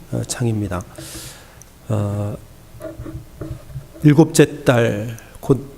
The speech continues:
그 달, 어, 곧 그 달 이십일 일에 그렇게 되어 있는데, 어, 일 장에, 일 장 일 절에 다리오 왕 제이 년 여섯째 달 그렇게 했습니다. 그래서 다리오 왕 이 년 일곱째 달, 어,를 가리킵니다. 일곱째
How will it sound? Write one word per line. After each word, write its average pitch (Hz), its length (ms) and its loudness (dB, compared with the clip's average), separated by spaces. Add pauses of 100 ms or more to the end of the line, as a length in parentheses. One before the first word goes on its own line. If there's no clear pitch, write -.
그 - 120 0
달, 123 360 4 (240)
어, 113 160 0
곧 135 260 2
그 135 120 4
달 120 200 4
이십일 127 420 6
일에 104 340 4
그렇게 - 260 -12
되어 110 240 4
있는데, 101 420 0 (640)
어, 113 80 0
일 127 300 4
장에, 127 460 6 (220)
일 127 120 4
장 123 180 4
일 117 140 4
절에 113 180 0
다리오 127 360 4
왕 117 340 4
제이 120 420 0
년 117 440 2
여섯째 113 360 -2 (100)
달 104 220 -2
그렇게 - 220 -14
했습니다. 107 420 -8 (560)
그래서 104 360 -4
다리오 123 320 6
왕 127 240 4
이 123 160 4
년 123 280 6
일곱째 131 500 4 (120)
달, 110 360 0 (420)
어,를 113 720 2
가리킵니다. 107 760 0
일곱째 123 440 6